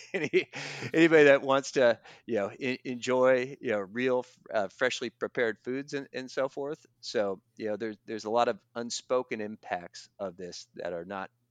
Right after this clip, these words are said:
necessarily part of the conversation front and center that are very important to the, you know, the current state of this country, but, but more so the future. And, uh, you know, hoping that some of this common sense,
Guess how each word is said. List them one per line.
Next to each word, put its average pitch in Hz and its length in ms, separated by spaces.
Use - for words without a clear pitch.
necessarily 98 440
part 101 240
of 92 60
the 90 60
conversation 90 760
front - 160
and - 80
center 113 360
that 104 220
are 95 260
very 110 340
important 98 520
to 92 280
the, 87 220
you 87 120
know, 80 100
the 107 80
current 147 300
state 95 300
of 85 60
this 85 140
country, 92 440
but, 90 160
but 98 140
more 110 200
so 87 280
the - 80
future. - 520
And, 85 440
uh, 82 240
you 92 100
know, 82 120
hoping 127 380
that 98 220
some 110 320
of 98 80
this 95 300
common 104 340
sense, - 500